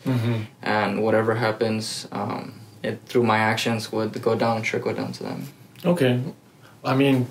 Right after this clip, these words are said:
Speaker 1: just hearing that for me, it sounds like a lot of pressure. Um, but I'm sure that a lot of us can relate to that, even when we're having our M S I brother, brother gathering, right? We talked about the pressures of pursuing higher education.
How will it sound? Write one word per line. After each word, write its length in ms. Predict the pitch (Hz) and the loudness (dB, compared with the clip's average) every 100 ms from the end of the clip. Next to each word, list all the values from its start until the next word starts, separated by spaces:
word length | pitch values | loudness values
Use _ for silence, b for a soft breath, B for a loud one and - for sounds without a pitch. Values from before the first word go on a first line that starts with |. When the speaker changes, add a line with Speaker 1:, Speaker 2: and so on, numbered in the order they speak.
| 127 | 0
Speaker 1:
just 240 | 156 - | 0 4
hearing 260 | 143 147 131 | 4 6 6
that 200 | 131 - | 2 0
for 120 | 117 | 0
me, 200 | 120 123 | 4 4
it 80 | 110 | 2
sounds 260 | 131 123 | 2 2
like 100 | 120 | 2
a 60 | 117 | 4
lot 160 | 123 120 | 4 4
of 60 | |
pressure. 440 | - 123 - 180 180 B B B B | 2 2 4 2 2 B B B B
Um, 360 | - 131 131 131 | 2 4 4 4
but 100 | 139 | 4
I'm 140 | 143 | 4
sure 200 | 139 165 | 4 4
that 160 | 165 147 | 4 6
a 60 | |
lot 200 | 127 120 | 6 6
of 100 | 139 | 4
us 100 | 143 | 4
can 180 | - 131 | 2 0
relate 300 | 117 113 117 | 4 4 4
to 100 | 120 | 4
that, 280 | 143 147 143 | 4 4 2
even 320 | 123 123 135 | 2 4 4
when 160 | 127 120 | 4 4
we're 160 | 117 120 | 4 2
having 320 | 123 117 117 | 2 2 2
our 160 | 110 | 2
M 180 | 110 113 | 2 2
S 200 | 117 - | 0 2
I 180 | 117 113 | 2 4
brother, 400 | 104 117 117 113 | 4 2 2 0
brother 260 | 104 107 110 | 0 0 2
gathering, 480 | 123 123 123 127 | 4 4 4 2
right? 220 | 120 120 110 | 2 2 2
We 80 | |
talked 260 | 117 117 113 | 0 -2 -2
about 220 | 120 117 | 0 0
the 80 | 107 | 0
pressures 380 | - 120 120 120 | -2 -2 -2 -2
of 200 | 104 - | -4 -6
pursuing 400 | - 123 147 170 | -4 0 4 4
higher 240 | 180 185 190 | 4 4 4
education. 580 | 185 185 190 190 208 | 4 4 4 6 4